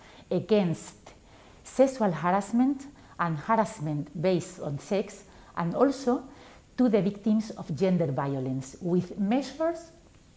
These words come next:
to deal with these behaviors and attitudes.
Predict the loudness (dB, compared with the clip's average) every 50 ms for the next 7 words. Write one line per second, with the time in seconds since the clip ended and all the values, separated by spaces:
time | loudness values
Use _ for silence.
0 | -20 -20 -20 -20 -20 -18 -18 -18 -18 -16 -6 0 0 2 4 4 4 4 4 4
1 | 4 2 0 0 2 2 2 2 0 -4 -14 -18 -20 -20 -20 -20 -18 -8 -6 -4
2 | -4 -4 -2 0 0 0 2 2 0 0 0 -2 -4 -8 -6 -4 -2 -2 -2 -2
3 | -4 -6 -8 -8 -10 -10 -10 -12 -16 -20 -20